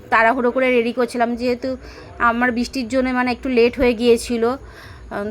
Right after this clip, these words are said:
তো কিন্তু ওর বাড়ির লোক ভীষণ ভালো ছিল, সবাই খুব সহজে।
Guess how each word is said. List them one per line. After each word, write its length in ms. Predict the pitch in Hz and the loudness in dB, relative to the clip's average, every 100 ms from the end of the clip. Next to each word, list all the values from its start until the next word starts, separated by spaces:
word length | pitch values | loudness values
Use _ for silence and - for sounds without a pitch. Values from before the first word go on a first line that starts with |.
| - | -6
তো 100 | 277 | 0
কিন্তু 220 | 330 339 | 2 2
ওর 60 | 320 | 4
বাড়ির 240 | 240 254 | 4 4
লোক 140 | 311 | 2
ভীষণ 360 | 285 277 339 311 | 0 -4 0 2
ভালো 260 | 269 226 226 | 4 2 0
ছিল, 340 | - 220 208 - - | 0 -2 -2 -4 -8
সবাই 280 | - 240 262 | -2 0 0
খুব 100 | 294 | -6
সহজে। 340 | 254 233 208 | -2 0 2